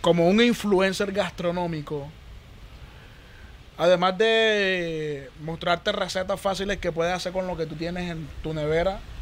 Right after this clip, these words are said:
te enseña cartageneidad, te enseña jerga, te enseña cultura, te enseña a culturizarte con tu identidad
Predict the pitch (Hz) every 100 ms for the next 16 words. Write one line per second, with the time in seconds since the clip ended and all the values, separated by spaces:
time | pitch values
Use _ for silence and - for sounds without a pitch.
0 | - - - - - - - - - -
1 | 151 143 165 165 180 190 180 - - -
2 | - - - - - 165 165 160 160 160
3 | 160 151 190 175 - - - - - 160
4 | 151 165 165 175 165 175 190 190 165 147
5 | 143 - - - - - 156 165 160 165
6 | 165 160 151 - 202 180 151 143 - -
7 | - - - 175 170 180 196 208 196 190
8 | 180 - 175 156 196 196 202 202 175 170
9 | 165 156 165 160 170 160 156 147 147 165
10 | 180